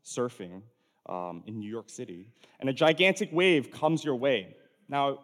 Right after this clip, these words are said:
I would hope most sensible people, assuming you could surf, most sensible people, they would ride with the wave as it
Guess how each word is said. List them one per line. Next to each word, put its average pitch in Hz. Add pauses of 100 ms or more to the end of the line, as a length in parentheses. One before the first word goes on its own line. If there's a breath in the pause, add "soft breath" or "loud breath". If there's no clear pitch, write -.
I 143
would 156
hope -
most 175
sensible 170
people, 165
assuming 185
you -
could -
surf, 139 (340 soft breath)
most 196
sensible 160
people, 147
they 131
would 135
ride 113
with 185
the 147
wave 98 (100)
as 110
it 123